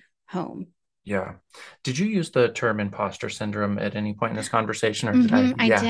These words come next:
Speaker 1: did. I
Speaker 2: Yeah,
Speaker 1: did. <laughs>
Speaker 2: right. Exactly. When you just said, "Am I showing up as a leader?" I felt that.
Speaker 1: Mm-hmm.
Speaker 2: I don't
Speaker 1: Yeah.
Speaker 2: often feel it. I'm,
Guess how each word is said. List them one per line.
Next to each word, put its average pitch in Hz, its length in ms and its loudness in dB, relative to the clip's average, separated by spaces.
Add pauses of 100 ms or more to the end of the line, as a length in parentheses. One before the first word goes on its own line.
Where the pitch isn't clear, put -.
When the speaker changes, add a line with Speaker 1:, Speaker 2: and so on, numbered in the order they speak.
(160)
Speaker 1:
did. 208 80 -6 (120)
I 254 100 2
Speaker 2:
Yeah, 220 400 2
Speaker 1:
did. 214 80 -8 (260)
<laughs> 359 180 0
Speaker 2:
right. 170 260 4 (100)
Exactly. 113 600 -2
When 98 220 -2
you 107 140 -2
just 104 280 -4
said, 95 180 2
"Am 92 120 -2
I 98 80 0
showing 104 320 0
up 98 100 -4
as 101 120 -8
a 98 40 -4
leader?" 98 400 -2
I 101 100 -2
felt - 280 -4
that. - 120 -6
Speaker 1:
Mm-hmm. 240 140 -10 (260)
Speaker 2:
I 123 100 4
don't 127 160 4
Speaker 1:
Yeah. - 80 -8
Speaker 2:
often 107 340 2
feel 104 240 -2
it. - 120 -4
I'm, 104 420 0